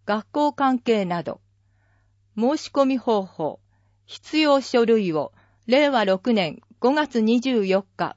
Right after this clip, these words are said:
金曜までに社会福祉協議会へ。必要書類、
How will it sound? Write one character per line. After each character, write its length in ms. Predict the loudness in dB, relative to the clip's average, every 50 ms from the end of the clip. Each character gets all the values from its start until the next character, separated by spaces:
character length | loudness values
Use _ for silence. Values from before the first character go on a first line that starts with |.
| -12 -6
金 260 | -4 -2 0 2 2
曜 220 | 2 2 2 0 0
ま 160 | 0 -2 -2
で 140 | -4 -6 -6
に 160 | -8 -12 -16 _ _ _ _ _ _ _ _
社 240 | -12 -8 -8 -6 -4
会 240 | -2 -2 -2 -2
福 200 | -4 -6 -6 -6
祉 180 | -6 -6 -6 -6
協 200 | -2 -2 0 0
議 140 | 0 -2 -4
会 340 | -6 -8 -8 -8 -6 -6 -6
へ。 160 | -8 -8 -10 _ _ _ _ _ _ _ _ _ _ _ _ _ _ _ _ _ _ _
必 280 | -20 -20 -16 -6 -2 0
要 240 | 0 2 2 0 -2
書 240 | -2 -2 -2 -2 0
類、 260 | -2 -4 -6 -8